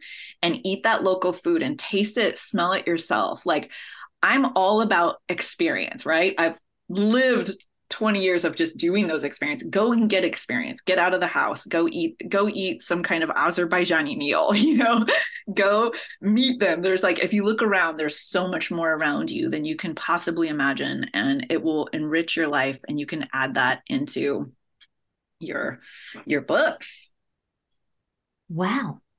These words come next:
Speaker 2: This is the Rebel Author Podcast.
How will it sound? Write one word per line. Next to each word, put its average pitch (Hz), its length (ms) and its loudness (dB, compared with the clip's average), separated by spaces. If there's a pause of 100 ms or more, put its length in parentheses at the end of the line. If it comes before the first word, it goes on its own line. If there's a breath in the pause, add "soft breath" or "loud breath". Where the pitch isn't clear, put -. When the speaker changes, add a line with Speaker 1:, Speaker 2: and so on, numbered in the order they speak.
(240)
Speaker 2:
This 220 460 0
is 311 400 2
the 247 160 0
Rebel 214 580 -2
Author 247 380 0
Podcast. 262 840 0